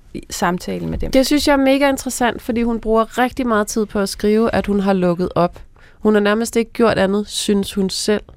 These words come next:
Speaker 1: Nej.
Speaker 2: Men nogle gange tænker jeg, at det, vi selv forbinder med gode gerninger, det, vi selv forbinder med rummelighed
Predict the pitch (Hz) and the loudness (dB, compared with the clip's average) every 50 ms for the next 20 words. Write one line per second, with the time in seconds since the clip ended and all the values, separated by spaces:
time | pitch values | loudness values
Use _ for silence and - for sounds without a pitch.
0 | - - - 214 220 214 202 - - - 185 226 226 226 220 226 240 277 302 - | -20 -12 -8 -4 -2 -2 -2 -4 -6 0 2 4 4 4 4 2 2 2 0 0
1 | 269 240 226 233 226 - - 220 208 220 233 233 220 202 190 - - - 180 - | 0 0 0 -2 -4 -4 -4 -2 -2 -2 -2 -2 -2 -2 -4 -4 -4 -6 -6 -2
2 | - 226 220 202 220 208 - - - - 254 - - - - 262 220 - 190 185 | -4 -2 -2 -2 -4 -6 -6 -8 -4 -2 -2 -2 -4 -4 -6 -6 0 0 0 0
3 | - - 185 185 180 - - 175 165 175 175 - - 160 143 139 143 147 - - | 0 0 -2 -2 -2 0 0 0 0 0 0 0 0 0 2 2 0 0 -2 -4
4 | - - 202 190 196 208 - - - - 247 247 - - - 214 190 - 185 - | 0 0 0 2 2 0 -2 -4 -2 0 0 -2 -2 -4 -6 -4 0 0 0 0
5 | - 190 180 170 - 170 160 160 170 170 180 175 180 165 | 2 0 0 0 0 0 2 2 2 2 2 2 0 0